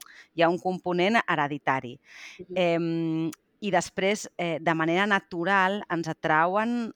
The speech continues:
Speaker 1: el dolç, el salat,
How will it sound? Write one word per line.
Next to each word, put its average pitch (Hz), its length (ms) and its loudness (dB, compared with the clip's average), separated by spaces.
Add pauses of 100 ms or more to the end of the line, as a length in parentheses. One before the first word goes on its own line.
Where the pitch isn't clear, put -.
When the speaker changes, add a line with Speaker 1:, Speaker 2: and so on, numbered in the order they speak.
Speaker 1:
el 151 180 -4
dolç, 254 800 -4 (640)
el 156 120 -2
salat, 202 600 2